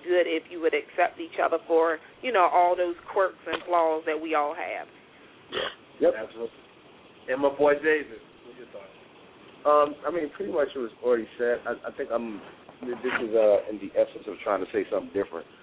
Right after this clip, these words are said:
Speaker 4: Um, be adults. And I know that that sounds very, um, uh, you know, kind of just casual and cavalier, but you'll be surprised how, how a lot of times we'll,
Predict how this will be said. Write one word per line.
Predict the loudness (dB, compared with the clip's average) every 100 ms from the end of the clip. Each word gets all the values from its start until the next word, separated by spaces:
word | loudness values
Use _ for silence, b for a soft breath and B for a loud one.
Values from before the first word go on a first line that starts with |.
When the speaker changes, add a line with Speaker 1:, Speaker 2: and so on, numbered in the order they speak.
| B -10 2
Speaker 4:
Um, | 4 4 -2 -16 -8
be | 0 0
adults. | 2 2 2 -4 -20 -20 -20 -20 -20 -20 -20 -20 -20 -20 -20 -20 -20 0
And | 2
I | 4
know | 4
that | 2 2
that | 0 0
sounds | 0 2 2 -2 0
very, | 2 4 2 -2 -4 -4
um, | 0 0 -2 -6 -14 -20 -20 -12 -4
uh, | 0 0 -2 -6
you | -6
know, | -4 -4 -6 -18 -20 -20 -20 -4
kind | -2
of | -2
just | -4 -8 -14 -16 -4
casual | 0 0 0 -4
and | -6 -2
cavalier, | -2 0 -2 0 -2 -4 B -6 -2
but | 0
you'll | 0
be | -4 -8
surprised | -4 2 4 2
how, | 2 2 2 0
how | -2 0
a |
lot | 0 -2
of | -4
times | 0 0 -2 -6
we'll, | -8